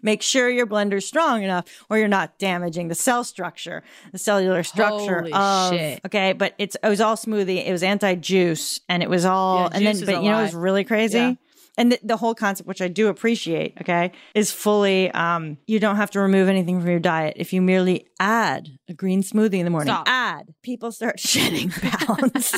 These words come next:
Speaker 1: <laughs>
Speaker 2: What's in a green
Speaker 1: Okay.
Speaker 2: smoothie? I, whenever people
Speaker 1: Whatever greens you have. A dandelion green. Again,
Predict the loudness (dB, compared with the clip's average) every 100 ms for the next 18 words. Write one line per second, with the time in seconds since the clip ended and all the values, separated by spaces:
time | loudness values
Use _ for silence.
0 | -4 -6 -4 -4 -4 -4 -6 -4 0 2
1 | 2 2 2 0 2 2 2 2 0 0
2 | 0 0 0 0 -2 -6 -18 -8 -6 0
3 | 2 2 2 0 0 2 2 2 4 2
4 | 2 -2 -6 -6 -2 0 2 2 2 2
5 | 0 0 0 0 0 2 0 -2